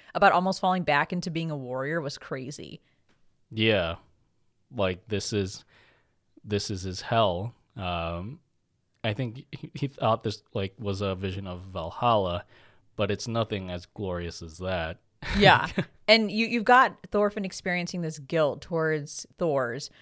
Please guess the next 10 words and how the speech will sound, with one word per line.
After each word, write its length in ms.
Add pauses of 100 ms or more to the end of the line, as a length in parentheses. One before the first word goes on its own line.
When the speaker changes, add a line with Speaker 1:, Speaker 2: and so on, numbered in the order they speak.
(140)
Speaker 1:
who 100
taught 260
him 220
that 160
no 240
one 280
has 420
any 340
enemies. 580 (360)
And 480